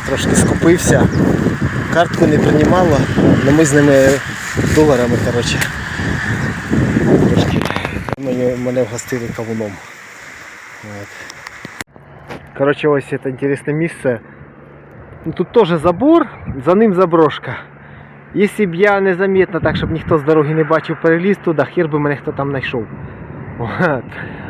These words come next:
А можна і не перелазити через забор, тут за этими деревами сховатися, і вже нічка хороша. І не перелазивши через забор, вже. От, коротше, прикол з цим магазином. Значить, я тільки що їхав собі і думав,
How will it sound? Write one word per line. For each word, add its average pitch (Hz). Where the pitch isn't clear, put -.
А 160
можна 285
і 302
не 277
перелазити 202
через 170
забор, 170
тут 185
за 165
этими 170
деревами 147
сховатися, 160
і -
вже 135
нічка 139
хороша. 127
І -
не 143
перелазивши 147
через 135
забор, 139
вже. 123
От, 202
коротше, 262
прикол 254
з 247
цим 247
магазином. 226
Значить, 226
я 214
тільки 247
що -
їхав 277
собі 202
і 220
думав, 190